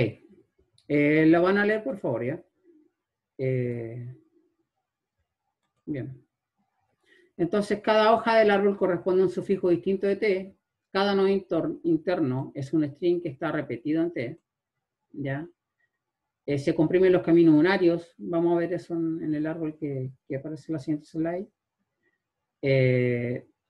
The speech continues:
las hojas son etiquetadas con el ranking lexicográfico del sufijo de T, al cual pertene-, al cual representan, es decir, un orden lexicográfico, ¿ya? Entonces, el menor,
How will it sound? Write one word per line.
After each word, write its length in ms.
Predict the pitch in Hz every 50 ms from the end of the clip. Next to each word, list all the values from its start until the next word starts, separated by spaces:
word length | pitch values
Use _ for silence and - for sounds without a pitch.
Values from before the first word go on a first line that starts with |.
| _ -
las 260 | 151 156 147 151 170
hojas 320 | 196 196 190 190 180 170
son 160 | - 185 175 175
etiquetadas 720 | 165 170 147 - 156 - 151 151 156 151 156 165 160 -
con 160 | - 160 147
el 160 | 139 135 131
ranking 460 | 131 170 165 170 170 170 - 160 139 147
lexicográfico 1080 | 160 160 160 - 151 147 - 135 131 131 160 165 165 - 180 - 185 180 180 180 185
del 160 | 180 180 170
sufijo 440 | 175 - 180 175 - 190 180 - 190
de 140 | 190 196 190
T, 300 | 190 151 127 131 - - _ _ _ 165
al 140 | 147 131
cual 180 | - 147 147 -
pertene-, 360 | - 160 - 165 165 160 - -
al 160 | 147 143 139 -
cual 160 | 151 143 165
representan, 640 | 185 - 180 - - 180 143 123 - 135 147 175 - _ _ _ _ -
es 140 | - - 151
decir, 280 | 143 131 - 156 151
un 280 | 147 147 147 147 143 _ -
orden 360 | 170 165 170 180 175 165 160
lexicográfico, 920 | 175 170 - - 156 - 160 151 - - 131 - - - - - - - _ _ _ _ _
¿ya? 280 | - 156 - - - 349 _ _ _ _ _ _ _ _ _ _
Entonces, 380 | - 165 151 151 165 151 - -
el 100 | 156 147
menor, 540 | 147 143 147 160 175 180 190 196 233 240